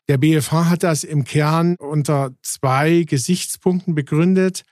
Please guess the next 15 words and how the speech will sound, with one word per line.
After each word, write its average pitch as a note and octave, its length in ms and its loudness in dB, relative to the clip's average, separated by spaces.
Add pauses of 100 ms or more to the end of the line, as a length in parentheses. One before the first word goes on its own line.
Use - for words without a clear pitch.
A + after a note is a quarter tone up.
(180)
Es - 120 -4
gibt - 160 -2
ja F#3 100 2
eigentlich E3 300 2
einen D3+ 80 2
Gesetzesvorrang D#3 1400 -2
in B2+ 120 -10
Paragraph B2 400 -2
eins C#3 300 -2
Absatz - 460 -6
drei. B2+ 300 -2
Da B2+ 120 0
steht E3+ 240 0
ja D#3 140 0
drin, E3 420 0